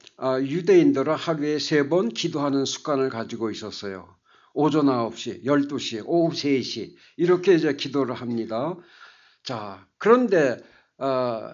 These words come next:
누가복음 십팔 장 십 절에 보게 되면은요, 두 사람이 똑같이 성전에 올라갔다고 했어요. 고잉업 했어요. 그리고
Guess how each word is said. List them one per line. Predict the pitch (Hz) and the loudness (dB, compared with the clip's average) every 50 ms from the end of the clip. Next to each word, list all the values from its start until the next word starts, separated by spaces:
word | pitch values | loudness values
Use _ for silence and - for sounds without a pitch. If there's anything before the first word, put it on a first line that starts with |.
| - - | -18 -20
누가복음 | - 151 151 208 214 208 202 202 196 202 196 | -14 -2 2 4 4 6 6 6 6 6 4
십팔 | 180 - 233 226 - 214 202 185 | 4 2 0 -2 2 2 2 4
장 | 180 196 175 | 4 4 4
십 | 170 170 - 285 285 285 - | 4 6 4 4 4 4 4
절에 | 254 233 220 214 190 | 4 6 6 4 4
보게 | 190 185 180 175 175 160 | 6 6 8 8 8 6
되면은요, | 175 170 160 160 147 143 139 131 123 120 117 123 151 175 202 - - _ - - _ _ | 6 4 4 6 4 4 4 4 2 2 2 2 2 0 -2 -4 -10 _ -20 -20 _ _
두 | - - 196 247 285 294 | -2 2 4 6 6 6
사람이 | 262 220 233 226 208 202 196 208 214 220 208 - | 4 4 4 6 8 8 6 6 2 -2 -4 -2
똑같이 | - 302 311 294 - - 294 262 240 - - - - 247 254 285 302 311 285 285 - - _ _ _ _ _ _ _ _ _ _ _ - | 0 0 0 0 0 0 2 2 2 0 0 0 2 4 6 6 6 6 4 0 -6 -16 _ _ _ _ _ _ _ _ _ _ _ -6
성전에 | - - 226 220 240 247 202 240 233 233 240 247 240 233 226 - - _ _ - | 0 2 4 4 4 4 4 4 4 6 4 2 2 0 -4 -10 -20 _ _ 0
올라갔다고 | 175 202 208 208 202 196 196 190 175 151 170 165 170 175 170 156 143 143 | 2 4 6 6 6 6 6 4 2 0 -4 -4 0 0 0 2 2 0
했어요. | 135 120 98 - - 127 120 120 113 98 - _ | 0 -2 -2 -6 -6 -6 -6 -6 -6 -10 -14 _
고잉업 | - - 156 160 160 160 165 170 170 165 170 165 - | -6 -2 0 2 2 2 4 4 4 2 2 -2 -12
했어요. | 123 117 - - 127 107 104 95 - - | -14 -12 -8 -6 -4 -4 -4 -6 -8 -2
그리고 | - 208 214 233 196 233 254 262 254 | 0 0 0 2 0 0 -2 -2 -4